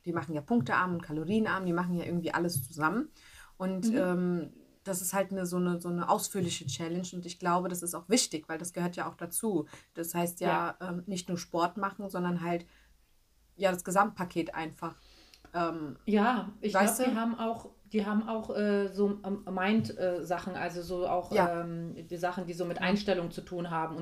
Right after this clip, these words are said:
Speaker 1: Ja,
Speaker 2: Selbstliebe
Speaker 1: Mindset.
Speaker 2: und
Speaker 1: Mhm.
Speaker 2: Glaubenssätze und so. Genau, Mindset.
Speaker 1: <clears throat>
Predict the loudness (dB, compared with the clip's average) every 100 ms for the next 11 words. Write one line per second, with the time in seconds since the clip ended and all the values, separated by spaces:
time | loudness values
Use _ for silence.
0 | 0 2 2 0 -2 0 2 4 4 2
1 | 0 0 2 2 2 -2 -6 -6 -6 -4
2 | -4 -8 -6 -4 -2 2 4 4 0 -4
3 | -6 -12